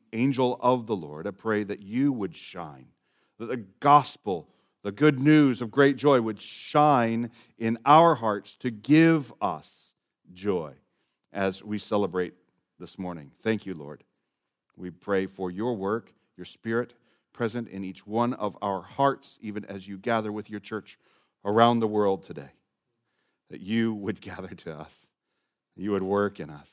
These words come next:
and that you would be with us according to your own promise and purpose, to bring us change and bring us to yourself, as has so clearly your redemption design. Thank you, Lord. We pray this in Jesus' name.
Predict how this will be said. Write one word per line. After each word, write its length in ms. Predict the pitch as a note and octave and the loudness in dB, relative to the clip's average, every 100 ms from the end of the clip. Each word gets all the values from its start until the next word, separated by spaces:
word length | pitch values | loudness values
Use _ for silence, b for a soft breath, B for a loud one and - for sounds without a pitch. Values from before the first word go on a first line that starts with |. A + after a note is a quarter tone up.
| _ _ _ _ _ _ _ - | _ _ _ _ _ _ _ -14
and 80 | |
that 60 | G2 | -8
you 120 | G#2 | -4
would 180 | G2 F#2+ - _ _ - | -4 -6 -10 _ _ -4
be 120 | A2 | -4
with 420 | G2 A2 C#3 - | -2 4 4 6
us 180 | A2+ - | 0 0
according 380 | G2+ G#2+ G2 F#2+ | -8 -6 -4 -6
to 100 | F#2 | -8
your 240 | F2+ F#2 | -6 0
own 280 | A#2+ B2+ A#2 | 2 0 -2
promise 520 | - G2 F2+ D#2 - | -4 -6 -6 -10 -16
and 140 | E2+ D2+ | -18 -14
purpose, 420 | D#2+ - C2+ _ _ _ _ _ _ _ _ _ _ _ - | -16 -16 -20 _ _ _ _ _ _ _ _ _ _ _ -4
to 80 | |
bring 200 | G2+ A2 | -2 -2
us 140 | G2+ - | -2 -8
change 520 | - A#2 A2 G2+ F2+ | -6 -2 0 -2 -6
and 140 | F2+ | -10
bring 220 | E2+ F#2 F2+ | -8 -8 -8
us 100 | - | -12
to 140 | F2+ | -12
yourself, 500 | E2 - - D#2 C#2 _ _ _ - | -12 -12 -12 -12 -14 _ _ _ -6
as 220 | F#2 - | -6 -4
has 160 | F#2+ E2+ | -8 -8
so 240 | - F2+ | -6 -6
clearly 580 | F2 - A2 A#2+ A2+ G2+ | -8 -12 -4 -2 -2 -4
your 140 | F#2+ F2+ | -8 -10
redemption 460 | E2+ D#2 C#2+ D#2 | -10 -12 -14 -18
design. 340 | C#2+ - B1 _ _ _ _ _ _ - | -18 -20 -20 _ _ _ _ _ _ -6
Thank 200 | G2+ E2+ | -6 -8
you, 60 | |
Lord. 240 | C#2+ C#2 C#2 | -16 -16 -14
We 120 | E2+ | -14
pray 260 | - F2 | -6 -6
this 240 | E2 E2 - | -6 -10 -14
in 200 | F2 E2+ | -14 -14
Jesus' 440 | D#2+ F2+ F2 - | -12 -12 -14 -14
name. 240 | D#2+ D#2 | -14 -14